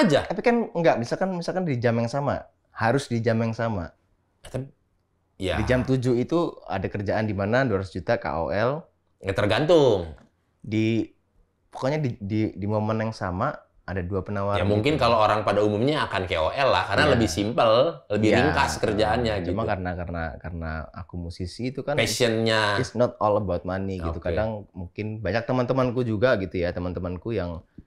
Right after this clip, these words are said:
Speaker 2: nyerah akhirnya di situ.
Speaker 1: Hmm.
Speaker 2: Nyerah di situ, milih K O L, mungkin ya, ya ini tidak berlaku,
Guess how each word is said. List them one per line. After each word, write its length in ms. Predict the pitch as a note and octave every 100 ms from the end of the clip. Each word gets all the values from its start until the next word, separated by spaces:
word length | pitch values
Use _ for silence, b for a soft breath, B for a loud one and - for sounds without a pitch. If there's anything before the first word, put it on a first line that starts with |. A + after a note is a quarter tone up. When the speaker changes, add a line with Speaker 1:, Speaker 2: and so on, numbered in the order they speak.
| _ -
Speaker 2:
nyerah 240 | A2+ C3+ A#2+
akhirnya 300 | G#2 G#2+ G#2+
di 100 | F#2+
situ. 340 | - F2+ E2+ E2
Speaker 1:
Hmm. 100 | E2+ _ _ _ _ -
Speaker 2:
Nyerah 340 | G#2 G2 F#2
di 140 | E2
situ, 180 | E2+ F2+
milih 280 | - G2 G2+
K 180 | - -
O 160 | F#2 F#2+
L, 480 | G2 G2+ G2 G2
mungkin 240 | G2 F#2+ A2
ya, 120 | G#2+ - - _ -
ya 220 | G2+ F2 D2+ - _ _ - - - - -
ini 340 | A2+ D#3 D#3
tidak 400 | - G#2 F#2+ -
berlaku, 880 | F#2+ F#2 F#2+ F#2 - - B2+ C3